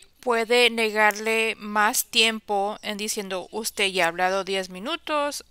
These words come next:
ha hecho su caso, ya no tiene más tiempo. Te voy a negar el tiempo extra porque ya has hablado diez minutos. Ok, usted ha dicho lo que quiere decir,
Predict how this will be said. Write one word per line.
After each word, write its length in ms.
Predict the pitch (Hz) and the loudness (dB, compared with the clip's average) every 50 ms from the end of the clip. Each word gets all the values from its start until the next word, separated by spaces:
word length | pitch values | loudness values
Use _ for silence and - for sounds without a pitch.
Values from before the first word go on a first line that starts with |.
| _ - | _ -4
ha 180 | 214 202 196 196 | -2 -2 0 -2
hecho 220 | 196 - - 196 | -4 -6 -10 -12
su 160 | - - 180 | -14 -18 -10
caso, 500 | - - 214 226 233 - 233 226 220 - _ _ | -4 0 0 0 0 0 -4 -6 -8 -10 _ _
ya 260 | - 190 190 214 208 | -14 -2 2 2 2
no 120 | 190 190 | 2 2
tiene 260 | - - 190 180 180 180 | -2 -4 -6 -6 -4 -2
más 220 | 180 175 185 - | 0 0 -2 -2
tiempo. 460 | - 170 165 156 156 - 165 160 165 _ - - - | -2 -2 -4 -4 -4 -8 -10 -10 -10 _ -20 -8 4
Te 140 | - 262 240 | 8 8 10
voy 240 | 220 226 226 220 226 | 10 10 10 12 12
a 100 | 240 254 | 12 12
negar 460 | 247 240 226 220 226 214 208 214 220 | 10 8 6 8 8 10 10 10 8
el 160 | 226 220 214 | 6 2 0
tiempo 360 | - 220 220 214 - 226 220 | 0 0 0 0 0 0 2
extra 420 | 214 214 220 - - - 220 220 214 | 4 4 4 2 0 0 0 0 0
porque 300 | - 208 196 - 190 185 | -2 -6 -8 -8 -6 -2
ya 120 | 180 190 | -2 0
has 100 | 190 - | 0 -2
hablado 380 | 214 208 202 202 202 202 208 202 | -2 -4 -2 -2 0 0 -2 -4
diez 360 | 185 202 214 214 208 208 208 | -2 2 2 2 2 2 0
minutos. 600 | 214 214 208 208 202 185 - - 180 170 - - - _ _ | -6 -8 -8 -8 -10 -10 -10 -10 -10 -8 -8 -10 -12 _ _
Ok, 220 | - - 311 277 202 | -10 -6 -4 -4 -2
usted 340 | 208 - - - 247 240 | -2 0 2 4 6 6
ha 80 | 254 277 | 6 6
dicho 240 | 277 285 - - 320 320 | 4 0 -2 -4 -4 -4
lo 80 | 349 | -2
que 140 | - 320 285 | 0 0 0
quiere 240 | - 285 285 277 294 | 2 4 4 4 4
decir, 480 | 277 254 240 - - 247 247 269 302 | 2 2 2 2 2 2 2 2 2